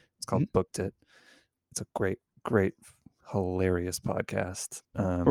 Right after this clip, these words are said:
Speaker 2: we're gonna be plugging a lot of other podcasts on this podcast, just so
Speaker 1: Yeah.
Speaker 2: you know. <laughs>
Speaker 1: Yeah, totally. Yeah. But, like, seriously, listen to Booked It, like, especially if you're a performer, but
Speaker 2: Mm-hmm.
Speaker 1: really it's, like, just funny for anyone, really.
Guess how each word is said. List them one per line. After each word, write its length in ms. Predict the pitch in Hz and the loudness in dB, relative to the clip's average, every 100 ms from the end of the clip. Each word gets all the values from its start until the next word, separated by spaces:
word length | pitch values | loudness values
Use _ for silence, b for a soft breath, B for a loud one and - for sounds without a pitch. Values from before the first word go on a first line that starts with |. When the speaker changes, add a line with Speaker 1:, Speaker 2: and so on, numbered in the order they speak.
| 139 | 4
Speaker 2:
we're 100 | 143 | 6
gonna 60 | 165 | 6
be 40 | 170 | 6
plugging 320 | - 139 127 | 4 4 4
a 80 | 117 | 6
lot 220 | 110 110 | 6 6
of 100 | 104 | 2
other 160 | 101 | -2
podcasts 600 | 101 160 - - - - | -2 -4 -4 -6 -8 -6
on 120 | - - | -6 -6
this 120 | - | -6
podcast, 480 | - - - - - | -6 -6 -6 -10 0
just 180 | 117 | 4
so 40 | 135 | 6
Speaker 1:
Yeah. 140 | 104 | 6
Speaker 2:
you 80 | 90 | 2
know. 180 | - 151 - | -2 0 4
<laughs> 400 | - - - 160 | 8 8 10 6
Speaker 1:
Yeah, 100 | 107 - - | 6 -2 -2
totally. 500 | 131 - - - - b b b b _ | 0 0 -2 -6 -10 b b b b _
Yeah. 240 | 131 - - - _ _ - | 2 2 -2 -16 _ _ 0
But, 120 | 104 | 2
like, 240 | 101 95 - _ _ - | 2 0 -4 _ _ -10
seriously, 560 | - 117 98 - 92 98 | 0 4 4 4 -2 2
listen 280 | 117 123 | 4 6
to 80 | 135 | 4
Booked 320 | 95 101 - | 2 0 0
It, 200 | 95 92 b b b b b | -2 -2 b b b b b
like, 140 | - 101 | -4 -2
especially 680 | - - - - 107 - 110 | -2 -2 0 2 2 2 0
if 140 | 98 - | 0 2
you're 140 | 92 | 0
a 40 | |
performer, 720 | 87 92 95 92 92 101 113 127 b b - | 0 -4 0 0 4 4 4 0 b b -2
but 160 | 107 - | -2 0
Speaker 2:
Mm-hmm. 100 | 113 107 | 0 6
Speaker 1:
really 280 | 113 107 | 8 8
it's, 200 | 98 - | 8 4
like, 260 | 107 95 98 | 0 0 0
just 200 | 123 - | -2 0
funny 240 | - 92 | 0 0
for 160 | - - | 0 0
anyone, 360 | 98 98 92 90 | 4 6 6 4
really. 360 | 92 87 90 | 4 4 0